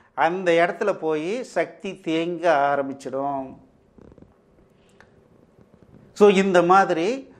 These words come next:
கொஞ்சம் கொஞ்சமா, கொஞ்சம் கொஞ்சமா, கொஞ்சம் கொஞ்சமா போய் தேங்க ஆரம்பிச்சிடும். இந்த சக்தி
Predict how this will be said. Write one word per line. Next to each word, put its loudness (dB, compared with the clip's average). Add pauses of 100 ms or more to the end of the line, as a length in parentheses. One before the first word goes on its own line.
கொஞ்சம் 2
கொஞ்சமா, 4
கொஞ்சம் -6
கொஞ்சமா, 2
கொஞ்சம் -2
கொஞ்சமா 0
போய் 0
தேங்க 2
ஆரம்பிச்சிடும். -2 (500)
இந்த 2
சக்தி -4